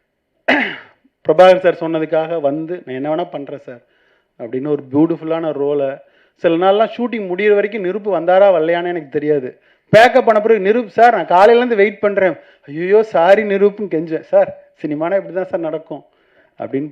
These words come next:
புரிஞ்சுக்கிட்ட நிரூப்க்கு நன்றி. கவிதா பாரதி சார் நல்ல நண்பர் ஆயிட்டார் இந்த காலத்துல. சின்ன ரோல் தான், ஆனா ரொம்ப உண்மையா, அழகா, பியூட்டிஃபுல்லா பண்றவரு. நிறைய பொலிட்டிக்கல் கருத்துக்களை டெய்லி Facebookல எழுதிட்டு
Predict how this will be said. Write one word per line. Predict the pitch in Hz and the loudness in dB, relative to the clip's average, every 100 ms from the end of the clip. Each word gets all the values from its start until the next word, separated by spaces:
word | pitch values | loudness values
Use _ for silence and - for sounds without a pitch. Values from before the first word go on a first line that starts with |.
| - | -10
புரிஞ்சுக்கிட்ட | 147 151 139 139 127 | -10 -10 -10 -10 -10
நிரூப்க்கு | 127 135 135 135 | -10 -12 -12 -14
நன்றி. | 127 123 120 131 143 _ _ _ _ _ - | -16 -16 -14 -16 -18 _ _ _ _ _ -8
கவிதா | 139 147 156 | -2 2 4
பாரதி | 147 143 143 | 4 0 -6
சார் | 139 127 131 - _ - | -8 -8 -10 -14 _ -18
நல்ல | 131 151 | -10 -8
நண்பர் | 156 143 156 156 | -6 -8 -4 0
ஆயிட்டார் | 147 139 135 | 0 -2 -6
இந்த | 131 120 | -8 -14
காலத்துல. | 127 131 - 123 - _ _ _ _ _ _ | -14 -16 -16 -20 -20 _ _ _ _ _ _
சின்ன | 160 160 180 | -12 -6 -4
ரோல் | 160 147 | -2 -2
தான், | 147 139 135 | -2 -6 -8
ஆனா | 143 143 | -14 -16
ரொம்ப | 123 139 175 190 190 _ | -16 -16 -10 -10 -10 _
உண்மையா, | 143 139 143 143 131 127 120 123 | -16 -12 -10 -10 -10 -14 -16 -14
அழகா, | 123 131 131 131 120 117 127 | -12 -12 -10 -8 -8 -10 -14
பியூட்டிஃபுல்லா | 139 151 156 - 127 123 120 | -14 -14 -14 -12 -10 -10 -16
பண்றவரு. | 117 120 113 113 _ _ _ _ _ _ _ | -20 -20 -20 -20 _ _ _ _ _ _ _
நிறைய | 131 131 190 214 | -14 -10 -8 -8
பொலிட்டிக்கல் | 240 143 139 143 139 | -8 -8 -12 -12 -14
கருத்துக்களை | 127 127 127 127 123 | -14 -16 -14 -14 -10
டெய்லி | 123 135 151 | -10 -8 -10
Facebookல | 156 135 131 - 127 | -10 -10 -12 -16 -16
எழுதிட்டு | 120 117 120 | -16 -16 -18